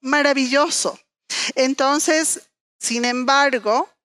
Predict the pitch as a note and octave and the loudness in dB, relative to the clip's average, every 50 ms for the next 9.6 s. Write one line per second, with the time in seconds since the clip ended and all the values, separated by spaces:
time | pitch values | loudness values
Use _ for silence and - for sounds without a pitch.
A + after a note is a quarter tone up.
0 | _ _ A3 A3+ A#3 - - G3+ G#3 G#3+ A3 _ - C4 C#4 - - A3 A3 A3+ | _ _ -8 -6 -6 -4 -2 -2 -4 -4 -6 _ -6 -6 -6 -6 -10 -10 -10 -6
1 | A3 G#3+ A3 A#3 B3 - - - - _ _ - A#3 A#3 - B3+ C4 B3+ - C4+ | -4 -2 0 0 -2 -2 -6 -8 -12 _ _ -4 -4 -2 0 -2 -2 0 0 0
2 | C4+ C4+ C4 B3 B3 B3+ B3+ - D4 D4 - - - - A#3+ A#3 A3+ A#3+ A#3+ A#3 | 0 0 0 0 -2 -4 -4 -4 -4 -4 -4 -6 -2 0 0 2 2 0 0 -2
3 | A3 G3+ G3 F3 C#3 C#3+ - - - _ _ _ _ _ _ _ - - - _ | 0 0 2 0 0 0 -4 -8 -14 _ _ _ _ _ _ _ -20 -20 -20 _
4 | _ _ _ _ _ _ _ - C4+ C4+ C4+ C#4+ C#4 C4+ C4+ C4 B3 A#3+ A#3+ A#3 | _ _ _ _ _ _ _ 0 0 2 4 2 2 2 0 -2 -2 -2 0 -2
5 | B3+ C4 C4 C#4+ - - F#4 E4+ F#4+ F#4 - - B3 F#3 C3+ - _ _ _ _ | -2 -2 -2 -2 0 0 0 0 0 -4 -8 -8 -6 -6 -8 -8 _ _ _ _
6 | _ _ _ _ _ _ _ _ _ _ _ _ _ _ _ _ _ _ - G#3+ | _ _ _ _ _ _ _ _ _ _ _ _ _ _ _ _ _ _ 0 2
7 | G#3+ A3 A3 A3+ A#3 A3+ G#3+ A#3+ A#3+ G#3+ B3 B3 A#3+ - B3+ B3+ B3 B3+ C4 C#4 | 2 4 2 2 0 -2 0 0 2 4 4 2 2 2 2 2 2 2 2 2
8 | D4 D4+ D4 C#4 C4 B3+ B3 A#3+ B3 A#3+ - A#3+ A#3+ - C4+ B3+ C4 C4+ C#4 - | 2 2 2 2 2 0 -2 -4 -4 -2 -2 -2 -2 -2 -4 -4 -2 -2 -4 -4
9 | - - B3+ A3+ A3+ A#3+ B3 C4+ D#4 E4+ - - | -2 -2 0 2 4 4 4 2 2 0 -2 -8